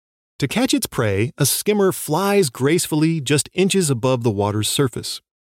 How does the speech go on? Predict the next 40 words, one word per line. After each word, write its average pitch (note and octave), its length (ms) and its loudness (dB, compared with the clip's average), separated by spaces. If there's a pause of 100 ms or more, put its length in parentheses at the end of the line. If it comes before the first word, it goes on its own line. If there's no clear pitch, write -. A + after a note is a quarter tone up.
(360)
This A#2 160 -2
is A2+ 160 0
usually F#3+ 300 4
done A#2 260 0
on A2+ 160 2
shallow F3 540 -2
bodies G2+ 340 -2
of F#2+ 100 -6
water, G2 380 -10 (100)
like G#2 220 -2
bays, A#2+ 600 -2
estuaries, A2 680 2
or A2 240 0
lagoons. A#2 680 0 (760)
The C3 100 0
skimmer E3+ 420 0
glides D#3 760 -2
swiftly E3+ 460 0
along B2 560 0
and C#3+ 160 2
then C#3 260 2
dips E3+ 300 0
its G3 160 -4
lower D3+ 320 2
bill B2 320 2
into D3 320 0
the C#3+ 80 0
water. A2 400 -2 (680)
The B2+ 120 -2
bill E3+ 340 2
slices F3 600 -2
through F3+ 160 2
the D3 100 2
water B2+ 380 0
like A#2+ 180 0
a G#2 80 -4
hot D#3+ 300 -4
knife D3+ 340 0
through C#3+ 200 2
butter. A#2 420 -4